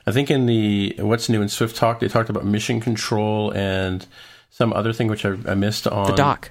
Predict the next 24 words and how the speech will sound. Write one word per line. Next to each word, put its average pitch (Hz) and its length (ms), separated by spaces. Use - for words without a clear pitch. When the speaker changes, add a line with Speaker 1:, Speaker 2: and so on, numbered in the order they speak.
Speaker 1:
the 120 60
Speaker 2:
The 120 80
Speaker 1:
do-, - 20
Speaker 2:
doc. 117 200
Speaker 1:
the 113 60
doc 107 240
itself, 104 380
yeah, 104 220
are, 104 280
are 101 200
now 101 500
fully 127 480
Swift, 147 340
I 135 40
believe, 143 420
two - 100
hundred 117 180
line, 110 260
two - 120
hundred 113 240
thousand 110 300
lines 104 240
of 104 60
code. 120 340